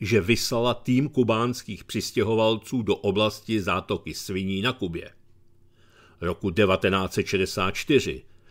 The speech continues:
byla premiéra druhého filmu Miloše Formana Černý Petr. A v roce devatenáct set šedesát šest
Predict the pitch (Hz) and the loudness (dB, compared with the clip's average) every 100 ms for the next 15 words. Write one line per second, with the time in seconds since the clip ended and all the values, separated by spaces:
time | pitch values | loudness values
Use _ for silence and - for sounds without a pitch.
0 | - 104 98 90 - 95 101 107 117 117 | -18 -4 0 0 0 2 4 4 4 4
1 | 120 120 110 104 104 101 80 - 104 101 | 0 -2 2 4 4 2 0 -2 2 2
2 | 104 110 107 98 98 - - 90 92 101 | 4 2 2 2 0 -6 -6 -2 0 0
3 | 107 107 120 - 82 76 87 127 101 57 | 0 -2 -6 -6 -6 -4 -4 -2 -4 -4
4 | - _ _ _ _ _ _ _ _ _ | -16 _ _ _ _ _ _ _ _ _
5 | _ _ _ 92 95 104 - 98 98 92 | _ _ _ -2 2 2 4 4 4 2
6 | 101 95 98 101 - 95 92 - 80 80 | 0 -2 -2 -4 -4 -2 -2 -2 -4 -4
7 | - 113 - | -4 -4 -6